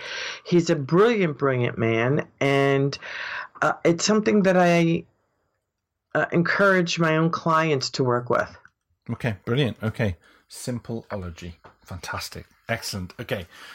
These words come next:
Speaker 2: question number four is, what has been your biggest business mistake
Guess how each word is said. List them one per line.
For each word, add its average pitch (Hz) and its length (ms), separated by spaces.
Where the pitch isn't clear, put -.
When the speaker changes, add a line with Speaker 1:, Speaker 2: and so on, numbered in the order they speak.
Speaker 2:
question 185 320
number 180 160
four 113 580
is, 127 180
what 139 240
has 180 140
been 165 220
your 143 180
biggest 156 480
business 151 400
mistake 117 640